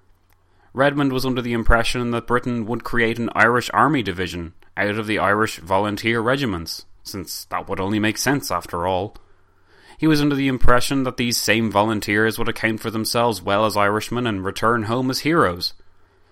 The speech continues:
He was under the impression that following such military training and the adulation of the Irish populace for their war heroes, nationalists would be made much stronger and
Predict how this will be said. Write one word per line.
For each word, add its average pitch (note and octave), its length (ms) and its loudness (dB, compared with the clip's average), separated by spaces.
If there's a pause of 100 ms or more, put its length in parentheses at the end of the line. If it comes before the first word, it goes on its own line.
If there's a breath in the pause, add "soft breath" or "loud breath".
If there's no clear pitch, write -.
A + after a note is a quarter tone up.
(160 soft breath)
He - 80 -4
was D3+ 140 4
under D3+ 140 2
the C#3+ 120 2
impression C3+ 560 4
that A2 120 -4
following G#2+ 440 0
such G#2 200 -6
military G#2 540 -2
training G#2+ 460 2
and F#2+ 120 -4
the F#2 160 -6 (220 loud breath)
adulation G2+ 840 -2
of F2+ 220 -8
the F2 140 -6
Irish G2 380 0
populace G#2 480 0
for G#2 160 -4
their F#2+ 160 -2
war F#2 320 0
heroes, G#2+ 480 0 (440 loud breath)
nationalists B2+ 600 -2
would C3 120 -2
be C3 80 0
made C3 380 -4
much A2+ 340 -2
stronger A2 680 2
and F2 180 -6